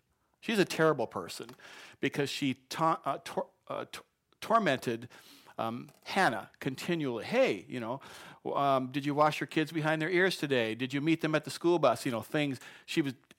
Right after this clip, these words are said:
constantly remind her, "You don't have any kids." Just a terrible person. So, um, um, I, okay, now I wanna circle back to, um, to us and to the here and now as I kind of get ready as we get into our passage here. Maybe some of you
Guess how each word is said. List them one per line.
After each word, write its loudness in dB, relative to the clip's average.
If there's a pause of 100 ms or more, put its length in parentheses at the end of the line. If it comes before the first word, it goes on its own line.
constantly 4
remind 4
her, -4
"You -2
don't 2
have 2
any -2
kids." -2
Just -12
a -16
terrible -4
person. -12 (560)
So, 2
um, -2 (420)
um, -4
I, 6
okay, 2
now 4
I 4
wanna 2
circle 0
back 4
to, -2
um, -4
to -4
us 2 (160)
and -6
to -8
the -8
here -4
and -6
now 0
as -10
I -4
kind -8
of -10
get -4
ready -2
as -8
we -10
get -8
into -8
our -4
passage -4
here. -6 (480)
Maybe 2
some -2
of -2
you -4